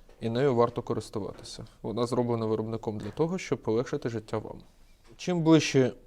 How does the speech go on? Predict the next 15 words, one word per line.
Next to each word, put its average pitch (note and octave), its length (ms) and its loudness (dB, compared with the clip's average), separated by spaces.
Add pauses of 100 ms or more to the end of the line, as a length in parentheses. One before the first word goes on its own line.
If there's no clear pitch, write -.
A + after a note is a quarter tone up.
(260)
покази, B2 440 4
які A2+ 380 0 (640)
зараз A#2 640 2 (480)
демонструє A#2 640 0
прилад, G#2+ 500 0
до A2 160 2
істинного A2+ 580 -6
П - 140 -2
Аш, F#3 220 0
тим C#3 160 0
повільнішим, A2+ 600 2
звісно, A2+ 360 -10
стає B2 320 -10
дрейф. E3+ 300 0 (4000)
Все. C#3+ 300 4